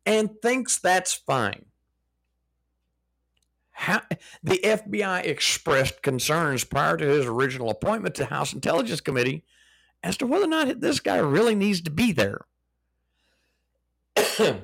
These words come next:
Now, unfortunately, the Democrats were in charge or in, in power in the Senate, or excuse me, in the House, and they put him there anyway.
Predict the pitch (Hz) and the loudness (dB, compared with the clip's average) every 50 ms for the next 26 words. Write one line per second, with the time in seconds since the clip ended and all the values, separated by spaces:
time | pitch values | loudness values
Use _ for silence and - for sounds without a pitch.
0 | - _ _ - 104 110 139 165 - 214 233 269 - - 202 190 214 240 226 - | -14 _ _ -2 0 0 0 2 4 4 4 4 4 2 2 2 2 2 0 -2
1 | - - 101 101 101 - 139 139 160 165 - 185 196 208 196 - 165 160 175 185 | -6 -8 -8 -6 -2 0 2 2 2 0 0 -2 -2 -2 -2 0 0 2 2 2
2 | 202 208 202 196 185 190 185 180 165 - _ - - - - - - 170 185 170 | 2 0 0 -2 0 0 -2 -2 -4 -8 _ -10 -8 -8 -6 -4 -2 -2 0 0
3 | - 180 214 247 233 220 190 185 190 - - 156 156 165 196 196 - - - 185 | 2 2 4 4 4 2 2 0 -2 -4 -6 -6 -4 -4 -2 -4 -4 -4 -2 -2
4 | 185 151 - - - 151 151 151 160 - - - - 190 185 156 127 113 135 190 | -2 -4 -6 -4 -2 0 2 2 0 -2 -4 -6 -4 -4 -4 -2 -2 0 0 0
5 | 175 143 - - 92 - 98 - - - - _ _ _ _ _ _ _ _ _ | 0 0 0 -2 -2 -4 -6 -8 -12 -14 -18 _ _ _ _ _ _ _ _ _
6 | _ _ _ _ _ _ 113 104 98 90 87 - - - 120 135 143 131 117 113 | _ _ _ _ _ _ -4 -4 -4 -6 -8 -6 -4 -2 0 0 0 0 0 2
7 | 113 110 104 98 95 87 82 80 - - | 2 2 2 0 0 -2 -2 -6 -8 -10